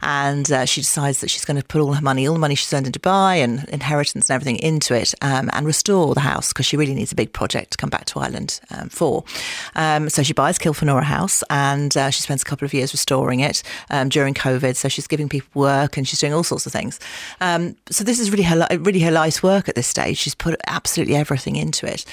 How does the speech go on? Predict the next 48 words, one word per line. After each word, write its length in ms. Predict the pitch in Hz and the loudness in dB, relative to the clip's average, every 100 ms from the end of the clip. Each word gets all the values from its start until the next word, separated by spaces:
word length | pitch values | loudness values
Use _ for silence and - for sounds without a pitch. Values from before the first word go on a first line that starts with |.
| - - - | -14 -14 -6
um, 300 | 160 151 147 | -2 0 0
and 160 | - 165 | 0 2
we 140 | 202 | 4
meet 260 | 202 147 - | 4 2 0
her 140 | 160 | 0
the 100 | 151 | 0
week 240 | 139 156 - | 0 -2 -2
before 280 | 139 135 135 | -8 -4 -2
the 60 | |
grand 300 | 143 139 - | -2 -2 0
opening. 480 | 131 143 - 52 143 147 | -2 -2 -2 -4 -4 -2
Um, 260 | 73 123 | 0 0
the 60 | - | 0
grand 260 | 143 151 | 0 0
opening, 240 | 143 135 143 | -2 -2 -2
Kilfenora, 560 | 175 175 170 147 135 - | -2 0 2 2 0 0
um, 240 | 139 139 | -2 0
House 420 | 135 147 160 165 - | -2 -2 -2 -2 -4
is 160 | - | -2
next 220 | 151 - | -4 -2
to 80 | - | -6
Kilfenora 240 | - 147 156 | -4 -4 -2
Village, 640 | 131 135 139 151 - - - - - | -2 0 2 0 -2 -8 -10 -12 -4
um, 340 | 143 135 131 - | 0 2 2 0
up 160 | - - | -2 -2
in 80 | 147 | 0
the 60 | |
mountains, 480 | 127 131 - 151 156 | 2 2 0 0 0
high 180 | - 147 | 0 0
in 60 | |
the 80 | 139 | 0
mountains. 340 | 139 143 - - | -2 -4 -6 -2
Very, 160 | 156 - | -2 -2
it's 140 | - | -8
a 20 | - | -8
totally 340 | - 165 165 | -4 -2 -2
fictitious 400 | - - 135 - | -4 -4 -6 -6
place, 280 | - 120 - | -6 -6 -4
but 100 | 147 | -2
anybody 300 | 147 147 139 | -2 0 -2
who 160 | - | -2
knows, 200 | 135 131 | -6 -4
say, 300 | - 139 135 - - | -4 -2 -4 -6 -8
Aughrim 400 | 131 - 131 127 | -8 -6 -4 -2
or 120 | 127 | -2
Rathdrum 540 | 139 - - 131 123 | -4 -4 0 0 2
will 140 | 127 127 | -2 -2
be, 220 | 135 | -4